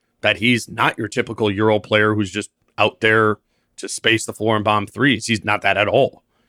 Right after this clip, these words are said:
He's actually really fast. He's a good athlete. He's a good defender. Bolmaro really defies more European stereotypes than he defines.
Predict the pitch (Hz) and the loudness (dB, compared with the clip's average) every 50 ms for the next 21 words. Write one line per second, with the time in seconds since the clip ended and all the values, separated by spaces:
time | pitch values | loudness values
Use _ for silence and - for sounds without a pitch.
0 | _ _ _ _ - 110 98 104 98 95 - 107 101 110 117 117 - - 139 151 | _ _ _ _ -8 -2 0 0 0 0 0 0 0 2 2 2 2 2 2 0
1 | - - - - - - - - 92 90 95 107 95 117 147 147 - 107 95 95 | 0 -2 -8 -16 -20 -16 -10 -10 -8 -4 -2 0 2 2 2 2 0 -4 -6 -8
2 | 95 92 98 98 104 101 107 - 151 185 175 - - - _ _ _ _ _ _ | -8 -6 -4 -2 -2 -2 -2 0 -2 -2 -2 -4 -8 -14 _ _ _ _ _ _
3 | _ _ _ _ _ _ _ _ _ _ _ _ _ _ - 110 117 123 139 143 | _ _ _ _ _ _ _ _ _ _ _ _ _ _ -2 0 4 6 6 8
4 | 139 131 123 113 - - _ _ _ - 95 117 - - 170 143 131 113 110 - | 8 8 6 4 2 -2 _ _ _ -10 -6 -2 2 4 4 4 4 2 0 -4
5 | - 110 - - _ - 120 123 139 143 139 127 113 107 - - 110 107 110 110 | -10 -16 -16 -8 _ 2 4 4 4 4 4 4 4 2 0 -4 -2 0 0 2
6 | 113 113 110 107 101 - _ - 113 123 120 110 - - 123 113 107 101 - - | 2 2 2 0 0 -4 _ -2 0 2 2 0 0 -2 -2 -2 -2 -2 -6 -8
7 | - - 113 110 110 104 104 98 - - 104 104 - - - - - - _ _ | -2 0 2 2 4 2 2 0 0 0 0 0 0 -2 -8 -10 -10 -12 _ _
8 | _ _ _ _ - 117 110 104 107 98 98 - - 117 117 117 87 - - - | _ _ _ _ -4 -2 -2 -2 -2 -4 -6 -4 0 0 2 2 0 -2 -8 -18
9 | - - - - - | -16 -16 -16 -16 -20